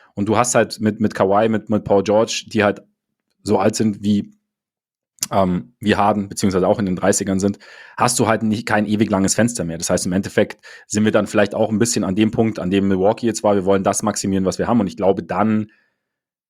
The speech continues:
ergibt's schon Sinn, drüber nachzudenken, okay, am Ende dann wird's halt Terrence Mann. Wir können's versuchen, ihn zu behalten, weil er irgendwie auch gut in unser Konzept passt. Wenn's aber nicht geht, dann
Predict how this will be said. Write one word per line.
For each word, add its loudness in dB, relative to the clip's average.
ergibt's 0
schon 2
Sinn, 2
drüber 2
nachzudenken, -2
okay, 0
am -2
Ende 0
dann 0
wird's 2
halt 0
Terrence -4
Mann. -4
Wir -6
können's 0
versuchen, -2
ihn 0
zu -2
behalten, 0
weil 2
er 2
irgendwie -2
auch -6
gut -2
in 0
unser -2
Konzept 0
passt. 0
Wenn's -2
aber 2
nicht -4
geht, 0
dann -2